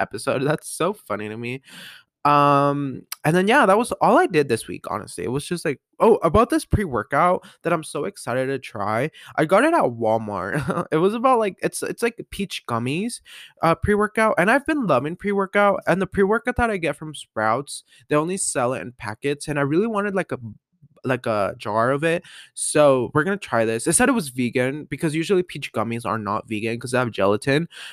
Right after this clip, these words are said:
But, um, this one said vegan. So I was like, "Oh, yay." I feel like that's really how you can get me. Like, I would pay anything for anything that says vegan. <laughs> Um, but yeah, that was my week.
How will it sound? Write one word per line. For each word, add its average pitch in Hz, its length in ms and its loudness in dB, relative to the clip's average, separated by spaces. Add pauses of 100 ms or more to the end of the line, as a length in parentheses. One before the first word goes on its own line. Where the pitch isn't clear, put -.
(140)
But, 135 300 2 (260)
um, 98 380 -2 (600)
this 131 160 -6
one 117 100 -12
said 104 300 -4
vegan. 123 420 -4
So - 100 -10
I 110 40 -4
was 104 60 -6
like, 101 100 -6
"Oh, 64 120 -8
yay." - 460 -2 (320)
I - 80 2
feel 285 140 0
like 294 180 -2 (320)
that's 170 320 -6
really 151 240 -2
how 170 160 -6
you 139 160 -4
can 135 160 -12
get 98 220 -4
me. 71 200 -18 (540)
Like, 160 260 2
I 156 120 4
would 226 340 -2
pay 170 380 -4
anything 147 560 -6
for - 260 -4
anything 131 320 -2
that 107 140 -6
says 120 240 -8
vegan. 107 560 -6
<laughs> 156 1200 2
Um, 147 540 2 (240)
but 147 100 2
yeah, 254 120 8
that 233 100 6
was 277 160 0
my 349 100 2
week. 117 460 -2